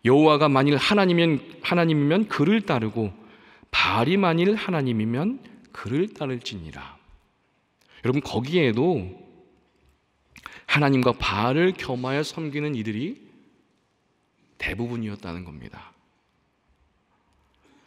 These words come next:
여러분, 우리가 하나님을 버려야만 우상 숭배가 아니라는 겁니다. 그것만이 배역하는 것이 아닙니다.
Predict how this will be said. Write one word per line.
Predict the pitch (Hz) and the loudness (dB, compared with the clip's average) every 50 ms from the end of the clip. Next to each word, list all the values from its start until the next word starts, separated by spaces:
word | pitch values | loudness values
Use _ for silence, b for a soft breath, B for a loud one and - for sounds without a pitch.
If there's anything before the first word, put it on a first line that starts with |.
| b b b b b b b b b b b b b b b b b b - | b b b b b b b b b b b b b b b b b b 0
여러분, | 123 135 175 196 | 2 4 4 4
우리가 | 160 143 143 139 202 185 | 4 4 2 2 2 2
하나님을 | - - - 233 254 254 254 247 247 240 220 220 220 214 196 - | 2 0 0 0 2 2 2 4 4 4 4 4 4 4 2 2
버려야만 | - - - 98 92 123 156 175 160 131 139 160 180 147 | 0 -4 -2 0 2 2 2 2 2 0 0 0 0 -2
우상 | 117 117 - 160 160 147 | -2 -4 -4 -6 -6 -6
숭배가 | - 151 135 131 127 120 104 | -6 -6 -4 -6 -4 -6 -6
아니라는 | 85 90 98 98 104 104 104 98 | -8 -8 -8 -6 -6 -6 -6 -8
겁니다. | 92 82 80 78 76 76 73 - | -8 -10 -10 -10 -12 -12 -10 -6
그것만이 | - - 113 113 139 143 147 156 147 139 131 117 113 131 170 214 | -4 -4 -2 2 2 4 4 4 2 2 2 2 2 2 0 0
배역하는 | - - - 101 117 131 123 - - 127 113 110 107 | -2 -2 -6 -4 -4 -4 -6 -6 -8 -8 -6 -6 -6
것이 | 101 92 - 110 | -6 -8 -8 -8
아닙니다. | 95 90 90 82 76 73 69 - - - | -10 -10 -10 -12 -12 -14 -14 -14 -16 -18